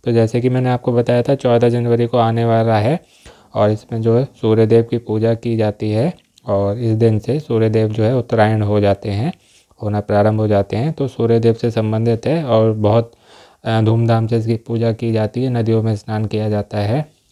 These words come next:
और मूंगफली और ये खील, रेवड़ी, ये सब जो है तिल की चीज़ों का सेवन किया जाता है और दान पुण्य किया जाता है।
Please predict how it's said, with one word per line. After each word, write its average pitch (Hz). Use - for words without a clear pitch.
और 98
मूंगफली 104
और 101
ये 104
खील, 110
रेवड़ी, 107
ये 110
सब 127
जो 101
है 104
तिल 113
की 110
चीज़ों 110
का 139
सेवन 107
किया 107
जाता 107
है 131
और 143
दान 113
पुण्य 113
किया 104
जाता 104
है। 123